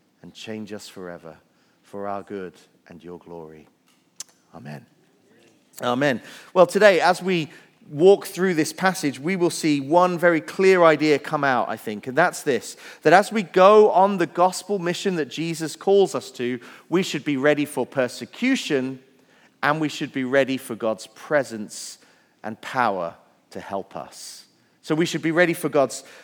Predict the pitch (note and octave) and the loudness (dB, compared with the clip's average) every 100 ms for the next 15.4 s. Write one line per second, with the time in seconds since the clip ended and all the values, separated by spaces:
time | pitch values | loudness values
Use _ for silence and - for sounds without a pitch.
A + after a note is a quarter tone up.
0 | - C#3 C3+ - C#3 - E3 D3+ D3 A#3 | 4 6 6 4 2 4 4 4 -2 0
1 | B3 G3 D#3+ D3+ D3+ E3 G#3 G3 D#3 D3 | 0 2 -2 -2 -2 2 2 2 0 4
2 | E3 D#3 D#3 D3 C#3 - - G3+ D3 C3 | 4 4 0 2 2 0 0 4 6 4
3 | C3 - - - C#3 - F#3+ C#3 C3+ A#2+ | 0 -12 -18 -6 -6 4 4 6 0 -2
4 | E3+ E3 F3+ C#3+ - E3+ G#3+ A#3+ G#3 - | 2 6 6 2 -2 -2 0 0 0 -4
5 | - A3 A3 G3 F3+ - - - - G3+ | 2 6 6 4 -2 -6 -16 0 6 8
6 | F#3+ F#3+ C#3+ E3+ E3+ E3 E3+ D#3+ B2 F3 | 8 4 2 2 6 6 6 -2 -2 -4
7 | E3 D#3+ D3+ C#3 F3+ E3+ - F3+ E3+ D#3+ | -4 -6 -12 0 2 2 -4 -4 -2 0
8 | E3 - D#3 C#3+ C3+ C3+ - D#3+ D#3 D#3 | 0 0 0 2 2 0 0 -2 -4 -8
9 | - F3+ G3 F#3+ F3 - - _ - F3+ | -8 -2 0 0 -6 -10 -20 _ 0 2
10 | C3+ - - - E3+ E3 D#3+ D3+ C#3 D3+ | 2 -4 -6 0 2 4 2 0 -6 -10
11 | - D#3 C#3 B2 D#3 - - - D3+ E3 | 0 2 2 0 -4 -12 -20 -10 -2 0
12 | E3 - F#3 F#3 E3 E3 D#3+ C3 - - | 0 2 4 6 6 6 4 4 -8 2
13 | D3 C#3+ - D3 C#3+ F3+ G#3 G#3+ A3 G#3+ | 6 6 6 2 6 8 8 8 4 2
14 | C3+ - F3 A3 - A3+ A3 A3+ - A3+ | -2 6 8 8 4 2 2 0 -4 -4
15 | A3 B3 C4 | -2 -2 -2